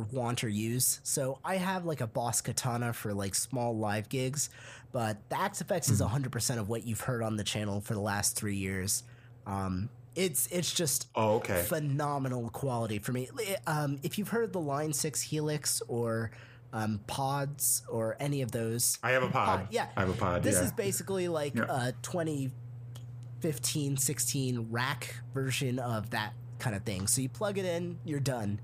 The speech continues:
Speaker 1: Um,
Speaker 2: Okay.
Speaker 1: and I love software
Speaker 2: That's
Speaker 1: amps. I think they're fantastic, they're affordable, and they're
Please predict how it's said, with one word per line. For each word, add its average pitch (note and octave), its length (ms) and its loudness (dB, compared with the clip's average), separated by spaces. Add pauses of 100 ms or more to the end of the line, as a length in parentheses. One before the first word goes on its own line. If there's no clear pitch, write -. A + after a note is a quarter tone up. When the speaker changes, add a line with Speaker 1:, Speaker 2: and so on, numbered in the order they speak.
(480)
Speaker 1:
Um, G2+ 440 -2 (880)
Speaker 2:
Okay. C#3 160 2
Speaker 1:
and F3 80 6
I A3+ 120 2
love A#3 420 0
software E3+ 540 0
Speaker 2:
That's C#3 160 2
Speaker 1:
amps. A#2 220 0
I D3+ 120 0
think E3 180 0
they're C#3+ 100 0
fantastic, D3 800 0
they're A#2+ 180 0
affordable, C3 720 0
and A2+ 160 0
they're G2+ 200 0